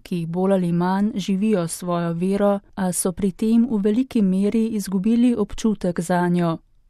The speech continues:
V tem dokumentu je zapisano, da je nova evangelizacija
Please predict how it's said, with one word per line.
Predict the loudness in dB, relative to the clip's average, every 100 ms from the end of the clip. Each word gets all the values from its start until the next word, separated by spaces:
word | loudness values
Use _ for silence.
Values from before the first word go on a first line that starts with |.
| _ -10
V | -8
tem | -4 0 0
dokumentu | 0 0 0 2 2 2 2
je | 2
zapisano, | -2 -4 -4 -4 0 2 2 0 -2
da | -2
je | 0
nova | 2 2 0 0
evangelizacija | 0 0 0 0 -2 -2 -2 -2 0 2